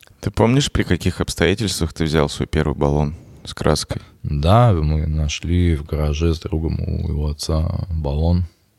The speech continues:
Speaker 2: И я занимался брейкдансом, катался на скейте, и у меня была какая-то кассета, с-, какой-то там рэп-сборник или что-то, и там был такой бабл стилем написано «Мазафака», и я вот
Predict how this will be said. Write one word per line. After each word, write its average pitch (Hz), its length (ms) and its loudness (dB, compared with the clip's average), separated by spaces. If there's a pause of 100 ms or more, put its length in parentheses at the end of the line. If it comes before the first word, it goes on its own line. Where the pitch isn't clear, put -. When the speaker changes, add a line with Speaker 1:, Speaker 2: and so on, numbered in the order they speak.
Speaker 2:
И 82 200 -6 (240)
я 76 120 -2
занимался 73 540 -2 (360)
брейкдансом, 80 880 0
катался 76 400 -6
на 73 100 -2
скейте, 85 500 -4
и 85 320 -8 (320)
у 82 40 -6
меня 73 100 2
была 71 160 -2
какая-то - 220 -6
кассета, 76 640 -2 (160)
с-, - 120 -18 (160)
какой-то - 300 -20 (120)
там 69 180 -2
рэп-сборник 82 600 -4 (100)
или 80 100 -8
что-то, 82 380 -8
и - 20 -4
там 73 200 0
был 73 160 -6
такой 78 340 -6 (220)
бабл 78 360 2
стилем 80 380 0
написано 71 460 -2
«Мазафака», 76 640 -2
и 76 420 -6
я 76 120 -4
вот 80 120 -12